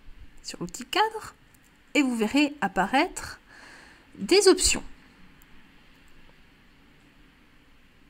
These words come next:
Donc vous, après avoir sélectionné vos zones avec le lasso, cliquez sur le petit carré, et ici vous avez plein d'options. Vous pouvez transformer donc ça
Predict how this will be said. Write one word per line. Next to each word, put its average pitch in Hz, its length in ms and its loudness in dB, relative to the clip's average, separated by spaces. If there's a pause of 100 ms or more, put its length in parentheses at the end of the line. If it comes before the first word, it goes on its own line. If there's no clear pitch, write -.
(140)
Donc 175 140 -6
vous, 170 180 -10
après 175 220 -6
avoir 190 200 -2
sélectionné 175 360 0
vos 165 160 0
zones 175 280 -2
avec 151 180 -6
le 165 60 -8
lasso, 277 400 -8 (340)
cliquez 226 220 -6
sur 202 160 -4
le 175 80 -2
petit - 180 -10
carré, 285 320 -4 (540)
et 302 40 0
ici 330 440 6
vous 226 120 0
avez 214 200 0
plein 247 180 2
d'options. 240 460 -2 (300)
Vous 269 60 -2
pouvez 311 260 2
transformer 254 640 -2
donc 196 220 -2
ça 220 360 0